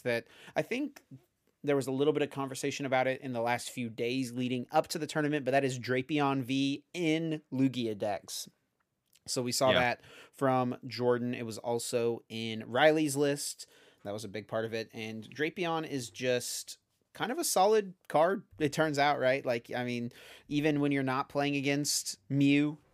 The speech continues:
Speaker 1: there's a lot of uses for it. It does a lot of damage. Um, it can one-hit K O Espeon V Max. It can one-hit K O Mewtwo V Union.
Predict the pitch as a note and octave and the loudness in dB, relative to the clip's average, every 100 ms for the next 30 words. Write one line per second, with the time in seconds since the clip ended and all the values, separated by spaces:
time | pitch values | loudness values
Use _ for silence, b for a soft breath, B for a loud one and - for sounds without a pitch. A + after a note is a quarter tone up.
0 | - A#2+ B2+ B2 B2 B2 G2 B2+ - B2+ | -14 -6 -4 -2 0 0 -2 -6 -6 -8
1 | - C3 B2+ C3 - - B2 C3 C3+ C#3+ | -6 -2 0 0 -4 -12 -4 -2 0 2
2 | C3+ C3+ A#2+ A#2+ B2 B2+ A#2+ - B B | 0 0 -4 -6 -4 -6 -8 -14 B B
3 | B - A#2 A#2 A2+ A2+ A2 A2 b b | B -6 -4 -2 -4 -6 -8 -12 b b
4 | b b b _ B2+ B2+ B2 - - - | b b b _ -6 -4 -4 -6 -10 -8
5 | - - - C3+ B2 A#2 A#2 A#2 A#2 A2 | -10 -14 -12 -6 -4 -4 -6 -8 -10 -10
6 | - A#2 G#2+ E2 - G#2 G#2 D#3 F3+ D#3 | -12 -10 -8 -8 -10 -10 -8 -4 2 2
7 | D#3 - - G#2+ G#2+ G#2 - - G#2+ A2 | 2 -2 -10 -12 -12 -14 -12 -8 -8 -8
8 | A#2+ - A2+ A2 A2 D#3 E3 D#3+ D#3+ | -10 -10 -12 -12 -8 -8 -4 -4 -4